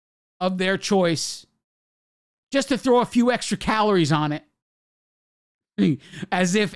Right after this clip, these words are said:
everything we ate, and look, eating in my household would start, I don't know, two o'clock, one thirty, two o'clock, three maybe, if we're pushing it. And it wouldn't end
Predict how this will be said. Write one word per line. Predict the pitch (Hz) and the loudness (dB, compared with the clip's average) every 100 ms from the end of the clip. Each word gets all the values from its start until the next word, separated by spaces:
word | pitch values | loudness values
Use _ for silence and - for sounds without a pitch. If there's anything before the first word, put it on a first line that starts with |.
| - | -4
everything | 226 247 262 269 277 254 | -2 2 2 2 0 2
we | 247 233 | 0 0
ate, | 240 226 151 - 147 | 0 0 -2 -14 -6
and | 214 226 190 | -2 0 2
look, | 254 - - 151 - | 0 0 -10 -20 -4
eating | 240 269 311 330 370 320 _ | 2 2 2 0 -2 -6 _
in | 214 214 | 2 4
my | 233 247 | 4 0
household | 202 226 240 262 302 226 | -4 -4 -2 0 0 0
would | 208 | 0
start, | - - 233 226 208 - _ _ _ _ _ _ - | -2 -2 2 2 0 -6 _ _ _ _ _ _ -8
I | 208 | -2
don't | 254 | -2
know, | 98 - _ _ | -4 -14 _ _
two | 196 214 | 0 0
o'clock, | - 233 240 - - _ _ _ _ _ | 0 -2 -2 -4 -18 _ _ _ _ _
one | 196 185 | -2 0
thirty, | 226 226 254 | 2 2 0
two | - 247 | -4 -4
o'clock, | 214 220 220 214 - _ _ _ _ _ | -2 0 0 -2 -6 _ _ _ _ _
three | 233 240 | -4 0
maybe, | 240 240 240 240 240 - _ _ _ _ _ | 2 2 0 -2 -4 -8 _ _ _ _ _
if | 175 196 | -6 -4
we're | 143 | -2
pushing | 220 208 233 226 | -2 0 0 -2
it. | - _ _ _ _ _ _ _ _ | -4 _ _ _ _ _ _ _ _
And | 214 220 | -4 -2
it | 226 190 | -2 0
wouldn't | 226 294 302 - | 0 2 0 0
end | 247 269 302 311 190 | -2 0 0 0 -4